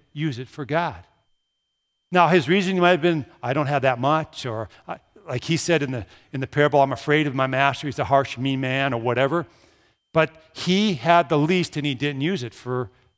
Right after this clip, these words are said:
God. And it kind of blows your stereotypes out of the water. Amen? Doesn't it? A little bit? I think it's intended to do that.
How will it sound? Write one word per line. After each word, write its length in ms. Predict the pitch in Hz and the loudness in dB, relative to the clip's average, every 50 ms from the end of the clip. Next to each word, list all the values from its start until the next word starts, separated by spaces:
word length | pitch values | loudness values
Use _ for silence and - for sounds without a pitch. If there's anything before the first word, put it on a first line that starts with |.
| _ _ - | _ _ 0
God. 420 | 143 147 147 143 120 98 95 - _ _ _ _ _ _ _ _ _ _ _ _ _ _ _ _ - - | 0 2 2 0 -2 -8 -10 -14 _ _ _ _ _ _ _ _ _ _ _ _ _ _ _ _ -8 -6
And 100 | 156 180 | -4 -4
it 60 | - | -2
kind 240 | - 190 214 233 254 | 0 0 0 0 0
of 80 | 196 | -2
blows 260 | - 165 185 190 - | 2 2 2 4 2
your 60 | 156 131 | 0 -6
stereotypes 640 | - - - 208 226 226 180 - - 147 135 - - - | -6 -2 0 0 2 0 0 -2 -2 -4 -4 -4 -4 0
out 140 | 147 175 | 0 2
of 60 | 175 160 | 2 2
the 80 | 156 | 2
water. 400 | 139 147 202 247 185 113 110 - - | 4 4 4 4 2 0 -4 -4 -2
Amen? 440 | 135 143 151 165 202 269 247 147 - _ _ _ _ _ _ _ _ _ _ _ _ _ _ | 0 2 4 4 2 2 0 -4 -8 _ _ _ _ _ _ _ _ _ _ _ _ _ _
Doesn't 260 | - 151 151 151 226 | 0 0 2 2 2
it? 140 | 302 311 294 | 2 2 2
A 80 | 233 214 | 0 -4
little 220 | 233 277 294 302 | -4 0 0 2
bit? 260 | 302 320 294 - - - _ _ _ _ - | 4 2 2 2 0 -20 _ _ _ _ -6
I 80 | - - | -4 0
think 180 | 196 226 - | 0 0 -2
it's 120 | 214 - 190 | -2 -4 -4
intended 360 | - - 202 208 202 208 170 | -4 0 -2 0 0 -2 -4
to 40 | 156 | -6
do 220 | 139 160 185 185 | -2 0 2 2
that. 420 | 165 139 113 104 107 - _ _ | 4 2 2 0 -2 -6 _ _